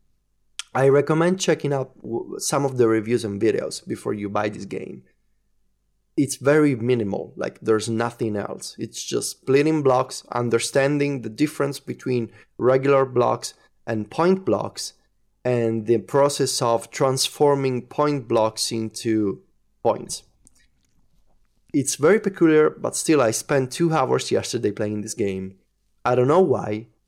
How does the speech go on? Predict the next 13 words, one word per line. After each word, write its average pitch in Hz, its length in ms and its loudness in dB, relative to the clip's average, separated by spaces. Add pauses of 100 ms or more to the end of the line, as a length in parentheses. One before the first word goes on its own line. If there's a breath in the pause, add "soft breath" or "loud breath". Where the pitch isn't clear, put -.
I, 135 200 4
I, 123 320 2
I, 120 280 0
I 131 140 0
suck 190 320 0
at 113 100 -6
this 107 160 -4
game, 101 400 -6 (800)
but 120 140 0
I'm 123 140 -2
intrigued, - 640 -4 (140)
you 117 140 2
know? 117 300 0